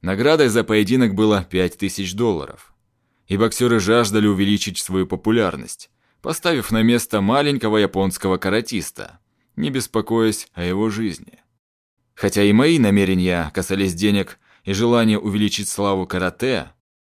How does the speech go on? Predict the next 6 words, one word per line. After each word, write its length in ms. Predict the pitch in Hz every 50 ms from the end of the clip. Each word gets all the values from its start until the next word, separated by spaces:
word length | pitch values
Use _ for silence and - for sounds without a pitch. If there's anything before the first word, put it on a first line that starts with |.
| _ _ -
я 260 | 87 107 131 160 160
более 320 | 131 156 160 151 143 139
всего 340 | 123 - - 123 117 123 117
был 200 | 104 113 110 101
вдохновлён 760 | 98 98 95 - - 95 95 90 98 107 113 117 110 92 80
гордостью 840 | 90 113 131 131 110 113 110 104 - - - 110 113 110 104 95